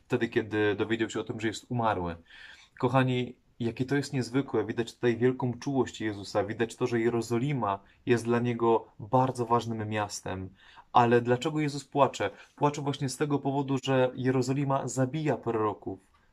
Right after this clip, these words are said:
Z tego powodu, że kamienuje tych, którzy są tam posłani, którzy mają przynieść ocalenie i uratowanie. To znaczy, że Jezus miał pragnienie. Pragnienie, żeby zgromadzić wszystkie dzieci Jerozolimy, żeby zgromadzić, żeby je zjednoczyć.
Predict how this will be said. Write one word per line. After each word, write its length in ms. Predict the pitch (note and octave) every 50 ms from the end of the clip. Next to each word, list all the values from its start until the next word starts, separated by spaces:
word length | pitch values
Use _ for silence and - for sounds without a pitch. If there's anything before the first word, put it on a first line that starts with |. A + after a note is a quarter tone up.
| _ _ _
Z 100 | - -
tego 200 | C#3 C3 C3 C3
powodu, 300 | C#3 C3 C3 C3 C3+ B2
że 140 | B2 C3+
kamienuje 760 | C3 - - D3+ D3 D3 D3 C#3+ C#3+ D#3 E3 D#3+ D3 D3 D3+ D3+ - - - _ _
tych, 220 | - D#3 D#3 - -
którzy 340 | - - - D3 C#3 C#3+
są 260 | C3+ - D#3 D3 C#3 C3
tam 180 | - C#3+ C3+ C3
posłani, 600 | - C#3 B2+ - - C#3 D3+ D3+ D3 C3+ B2+ A#2
którzy 240 | - - B2 B2
mają 220 | B2+ C#3 C3+ C3+ C3
przynieść 300 | C3 - C#3+ C#3 C3+ - -
ocalenie 480 | B2 - - C#3+ C3+ C#3+ D3+ D3 C#3+
i 20 | C3+
uratowanie. 560 | C3+ C3+ C3+ C3+ C#3+ C3 C#3 C3+ A#2 A2 G#2+ - - - -
To 100 | - C3+
znaczy, 260 | B2 C#3+ D3+ D3 D#3
że 120 | C#3 D3 D3+
Jezus 240 | D#3 D#3 D3+ - -
miał 140 | D3 C#3
pragnienie. 640 | - - C#3 C3 B2 C3 C#3 C3+ A2+ G#2+ G2+ G2 - - - - _ _ _
Pragnienie, 400 | C#3+ C#3 C#3 C#3 D3+ D#3 D3+ C#3
żeby 220 | C#3+ C#3 C3+ C3+
zgromadzić 720 | C3 C3 B2+ C#3 C#3+ C3+ D3 D#3+ F3 F3+ F3 E3 C#3+ -
wszystkie 460 | - - - F3 - - - - D#3
dzieci 420 | C3 B2+ E3+ F#3+ F#3+ F#3+ - D#3 D3
Jerozolimy, 560 | C#3 C3 C3 B2+ B2 C3+ B2+ C3+ B2+ B2+ B2+
żeby 180 | C3 C3 B2+ C3
zgromadzić, 640 | C3 C3 D3+ D3+ D3+ D#3+ E3+ F3 E3+ D3+ C#3 B2+
żeby 200 | C#3 C#3+ C3+ D3+
je 140 | D#3 E3+ D#3+
zjednoczyć. 840 | D3 C#3+ D3+ E3+ F3 C3+ D#3+ E3 F3 G3 G3 G3 - A#2+ - -